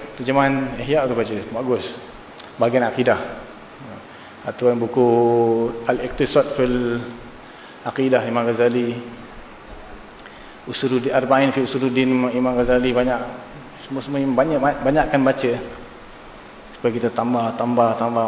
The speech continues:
Mudah-mudahan Allah bagi kita ilmu lah. InsyaAllah, eh. Cukup, eh.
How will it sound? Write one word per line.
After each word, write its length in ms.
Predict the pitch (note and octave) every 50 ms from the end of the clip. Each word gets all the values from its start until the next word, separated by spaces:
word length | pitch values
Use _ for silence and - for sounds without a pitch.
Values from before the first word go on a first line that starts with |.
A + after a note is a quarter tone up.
| A2 A#2
Mudah-mudahan 360 | A#2 A#2+ B2 B2+ B2+ B2 B2
Allah 320 | B2 C3 C#3+ D3+ - - - - - - - - - - - -
bagi 240 | - A2+ A#2 A#2+ A#2
kita 120 | A2+ A2+ A2
ilmu 240 | A#2 A#2+ A#2 A2 A2
lah. 100 | A2 G#2+ -
InsyaAllah, 340 | - - B2+ B2+ B2+ B2 C3+ D#3+
eh. 60 | F3 - - - - - - - - - - - - - - - - - - - - - - - - - - - - - - - - - - - - -
Cukup, 240 | - C3 B2 B2 D3+
eh. 40 | D#3+